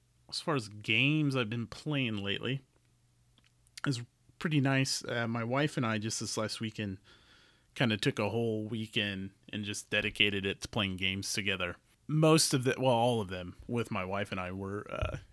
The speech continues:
Euro games. She'll dabble in the, uh, the war games when she, when it's something she'll enjoy. I think I mentioned I tried to teach her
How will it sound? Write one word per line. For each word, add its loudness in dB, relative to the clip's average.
Euro 2
games. -2
She'll 10
dabble 4
in 0
the, 0
uh, 4
the 6
war 2
games 0
when 2
she, 0
when 2
it's 0
something 0
she'll 2
enjoy. 0
I 0
think -4
I -2
mentioned -4
I -8
tried -6
to -10
teach -4
her -8